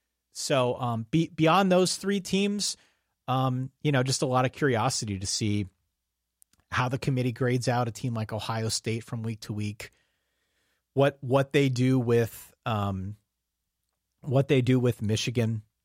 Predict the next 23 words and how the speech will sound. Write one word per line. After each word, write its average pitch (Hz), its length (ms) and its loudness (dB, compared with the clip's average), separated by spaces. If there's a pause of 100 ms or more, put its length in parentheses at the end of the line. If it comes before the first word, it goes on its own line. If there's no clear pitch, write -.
(140)
um, 98 320 -2
it, 104 360 -6
it, 139 220 -8
it, 143 240 -10 (220)
with 123 200 0
all 127 360 2
of 117 120 -4
these 117 480 -2 (520)
sort 120 280 0
of 104 120 -2
swirling 123 580 0
allegations, 123 1000 -2 (100)
um, 107 460 -4 (180)
you 135 120 -2
know, 120 120 -2
that, 120 220 -4
that's 123 200 -4
kind 135 200 -2
of 139 60 -4
the 131 120 -2
X - 240 -2
factor 143 400 0
here. 143 440 2